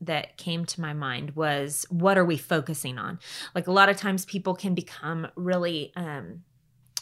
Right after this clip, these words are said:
bitter, angry, sad, frustrated, kind of going, "Wow, I thought I was friends with them and I haven't even heard from them. And here I am sick and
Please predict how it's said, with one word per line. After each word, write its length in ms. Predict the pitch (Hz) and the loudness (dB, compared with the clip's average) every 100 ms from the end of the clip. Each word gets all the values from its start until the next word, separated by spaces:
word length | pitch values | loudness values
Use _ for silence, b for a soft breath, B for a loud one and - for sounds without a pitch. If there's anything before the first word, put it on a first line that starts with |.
| - 185 | -4 2
bitter, 540 | 202 196 196 190 185 _ _ | 6 6 6 4 -4 _ _
angry, 720 | 202 190 185 180 180 180 180 - | 0 2 2 2 0 -2 -8 -8
sad, 600 | - 185 175 165 165 175 _ | -2 4 6 4 2 -4 _
frustrated, 880 | - 185 175 - 170 165 160 156 170 _ _ _ _ _ _ _ _ _ | 2 2 2 -2 -2 -2 -4 -6 -8 _ _ _ _ _ _ _ _ _
kind 200 | - 208 | 0 2
of 100 | 190 | 4
going, 360 | 190 180 165 160 170 | 4 4 2 -2 2
"Wow, 240 | 175 151 | 4 4
I 100 | 165 | 2
thought 200 | 180 170 | 0 -2
I 40 | |
was 140 | 147 - | -2 -4
friends 260 | 180 180 | -4 -2
with 140 | 160 - | -4 -8
them 200 | 139 143 | -10 -8
and 80 | 147 | -8
I 80 | 170 | -8
haven't 180 | 160 | -8
even 180 | 156 147 | -8 -8
heard 260 | 151 180 170 | -6 -6 -6
from 160 | 160 | -8
them. 200 | 147 143 | -10 -10
And 100 | 147 | -12
here 160 | - 170 | -8 -6
I 100 | 170 | -4
am 180 | 160 151 | -4 -4
sick 380 | - 175 165 147 | -4 -4 -6 -6
and 280 | 139 143 | -8 -10